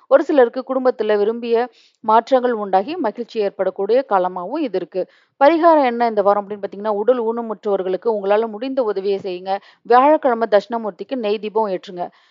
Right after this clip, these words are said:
வெற்றி தரும் நாட்கள் அப்படின்னு பாத்தீங்கன்னா, இருபத்தி ஒண்ணு, இருபத்தி ரெண்டு, இருபத்தி மூணு, இருபத்தி நாலு.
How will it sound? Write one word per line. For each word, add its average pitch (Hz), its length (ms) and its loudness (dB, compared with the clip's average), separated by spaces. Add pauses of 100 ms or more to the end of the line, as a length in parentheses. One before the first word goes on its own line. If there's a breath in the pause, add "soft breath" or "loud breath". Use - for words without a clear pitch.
(160 soft breath)
வெற்றி 277 240 -2
தரும் 302 260 2
நாட்கள் 254 260 2
அப்படின்னு 214 220 -6
பாத்தீங்கன்னா, 214 300 -2
இருபத்தி 208 280 -2
ஒண்ணு, 220 200 -2
இருபத்தி 202 220 -2
ரெண்டு, 220 140 -2
இருபத்தி 196 300 -4
மூணு, 220 260 -6
இருபத்தி 262 380 -2
நாலு. 180 400 -4